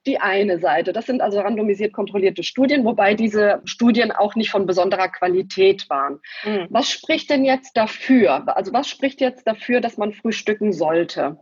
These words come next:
Speaker 1: Also ein Grund ist zum Beispiel das Thema Insulinsensitivität. Ich habe ja eben schon gesagt, dass die Insulinsensitivität morgens am besten ist und gegen Abend eher abnimmt.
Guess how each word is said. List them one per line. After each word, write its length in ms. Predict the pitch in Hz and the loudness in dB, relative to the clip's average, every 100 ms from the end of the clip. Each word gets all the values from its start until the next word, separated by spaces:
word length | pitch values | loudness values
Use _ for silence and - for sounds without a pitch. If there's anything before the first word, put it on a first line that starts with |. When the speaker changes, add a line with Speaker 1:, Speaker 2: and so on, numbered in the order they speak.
| - | -4
Speaker 1:
Also 180 | 202 - | 0 0
ein 340 | 202 226 302 320 | 2 2 2 0
Grund 260 | 294 294 | 0 2
ist 220 | 226 - | 0 -4
zum 120 | 240 220 | -2 2
Beispiel 440 | 180 202 - 220 | 2 0 0 0
das 180 | 196 - | -2 0
Thema 580 | 202 185 185 185 190 - | 2 4 4 0 -2 0
Insulinsensitivität. 1400 | 247 254 269 269 240 175 170 156 180 151 160 180 156 185 | 2 4 4 6 6 4 2 -4 -4 -4 -4 -4 -4 -2
Ich 100 | 208 | -4
habe 160 | 202 | -2
ja 60 | 196 | 0
eben 320 | 196 208 220 | 2 2 0
schon 240 | - 196 | 0 0
gesagt, 400 | 180 165 180 254 | 2 2 2 0
dass 100 | 220 | -4
die 80 | - | -6
Insulinsensitivität 1400 | - 180 180 185 226 202 220 247 247 214 220 208 247 277 - | -4 -2 0 0 0 2 2 0 -4 -4 -6 -2 -2 -2 -4
morgens 480 | 175 175 190 220 - | 0 2 2 0 -4
am 200 | 170 160 | -6 -2
besten 460 | 165 - - 262 | -2 -4 -6 -6
ist 320 | 247 311 - - | 0 0 -2 -4
und 220 | 233 214 | -2 2
gegen 300 | 208 202 208 | 4 4 2
Abend 420 | - 165 190 202 - | 0 0 0 -2 0
eher 180 | 233 - | 0 0
abnimmt. 640 | 196 - 143 117 131 | -2 -4 -4 -4 -6